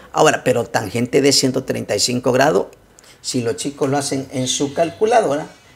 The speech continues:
les va a dar menos uno. O sea que este es igual a menos uno, paréntesis uno menos tres M sub uno igual menos tres menos M sub uno. Luego decimos,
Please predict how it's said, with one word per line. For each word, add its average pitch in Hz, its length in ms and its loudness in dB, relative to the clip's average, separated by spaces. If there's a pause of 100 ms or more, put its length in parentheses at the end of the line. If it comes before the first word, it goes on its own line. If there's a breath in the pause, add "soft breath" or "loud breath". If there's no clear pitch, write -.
les 127 340 -2
va 117 100 2
a 95 40 -6
dar 110 200 0
menos 117 400 -2
uno. 285 280 0 (1000 loud breath)
O 127 100 -2
sea 127 240 2
que - 200 -4
este 147 260 2
es - 140 2
igual 101 300 -2
a 98 60 -4
menos 98 420 -6
uno, 131 380 -2 (540 soft breath)
paréntesis 101 720 -2
uno 110 380 -4
menos 95 600 -10 (240)
tres - 520 -2 (160)
M 98 260 -6
sub - 240 -4
uno 170 400 -2 (880 loud breath)
igual 135 460 2 (100)
menos 104 560 -8
tres 107 420 -4 (1120)
menos 101 580 -6
M 98 260 -4
sub 110 220 -2
uno. - 140 -14 (960 loud breath)
Luego 107 180 0
decimos, 113 460 0